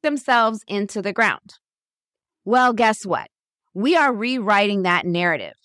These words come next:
Achievements don't require sacrificing your well-being. It's about finding that sweet spot where you are passionate, purposeful, and well-rested. Let's go back to that saying, "Hard work pays off,"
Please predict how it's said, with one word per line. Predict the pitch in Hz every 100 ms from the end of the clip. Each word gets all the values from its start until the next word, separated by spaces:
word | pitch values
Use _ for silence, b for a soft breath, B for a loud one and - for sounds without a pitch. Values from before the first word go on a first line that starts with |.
| _ _ _ _ _ _
Achievements | 202 - 269 277 277 262 214
don't | 240 196
require | 190 - 233 262 262 202
sacrificing | 190 220 233 214 202 - 196 202 190
your | 185 185
well-being. | 180 175 170 180 185 - 214 _ _ _ _ _
It's | 233 262
about | 247 240 - -
finding | 233 247 240 233
that | 202 -
sweet | - 349 381
spot | - 262 247 247 -
where | 208 208
you | 185 202
are | 175
passionate, | - - 247 302 320 330 - _ _ -
purposeful, | - 285 262 - 247 233 - _ _ _
and | - 254 254 240
well-rested. | 196 185 175 160 156 - 131 82 _ _ -
Let's | 214 277 403 -
go | 381 294
back | 262 220
to | 247
that | 208 -
saying, | - 196 180
"Hard | 160 190 208 220
work | 196 185 185 -
pays | - 165 160 -
off," | 156 117 -